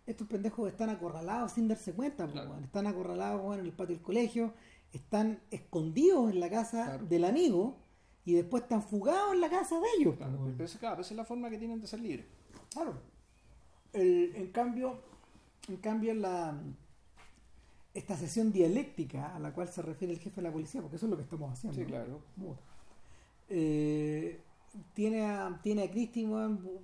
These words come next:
Speaker 1: buscando en un diccionario que manda-, que mandaron a pedir, bueno, el significado de la conciencia,
Speaker 2: Después
Speaker 1: el
Speaker 2: significado
Speaker 1: significado
Speaker 2: de la
Speaker 1: de la
Speaker 2: ley.
Speaker 1: ley.
Speaker 2: Después vamos a la moral, ya,
Speaker 1: A ver,
Speaker 2: claro.
Speaker 1: la moral. Yo en ninguna parte acá veo que, eh, tu, ¿cómo se llama? Tu, tu objeción de conciencia por esta ley moral a la que,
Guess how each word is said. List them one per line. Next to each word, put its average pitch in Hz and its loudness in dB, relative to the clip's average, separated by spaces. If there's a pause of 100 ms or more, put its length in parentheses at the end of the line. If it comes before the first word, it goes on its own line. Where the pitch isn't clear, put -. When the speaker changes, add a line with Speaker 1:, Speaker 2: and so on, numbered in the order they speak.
Speaker 1:
buscando 208 0
en 202 -2
un 190 -2
diccionario 196 -2
que 202 0
manda-, 185 -4
que 180 -6
mandaron 190 -2
a 196 -4
pedir, 214 0
bueno, 214 -2
el 170 -4
significado 170 -6
de 165 -4
la 160 -6
conciencia, 180 -6 (120)
Speaker 2:
Después - -8
Speaker 1:
el 254 2
Speaker 2:
significado 202 0
Speaker 1:
significado 180 4
Speaker 2:
de 175 4
la 170 8
Speaker 1:
de 175 8
la - -
Speaker 2:
ley. 175 10 (140)
Speaker 1:
ley. 170 -12
Speaker 2:
Después - -6
vamos 160 2
a - 2
la 156 2
moral, 143 0
ya, 269 -6
Speaker 1:
A 208 2
ver, 202 4
Speaker 2:
claro. 233 -4
Speaker 1:
la 196 4
moral. 143 2
Yo 226 0
en 247 4
ninguna 262 4
parte 359 2
acá 220 0
veo 208 0
que, 208 -2 (380)
eh, 156 2
tu, 151 2 (840)
¿cómo 170 -4
se 196 -2
llama? 190 0
Tu, 160 -4
tu 170 -2
objeción 165 -2
de 196 0
conciencia 196 0
por 180 2
esta 175 -4
ley 185 4
moral 170 0
a 226 2
la 233 -2
que, 214 -2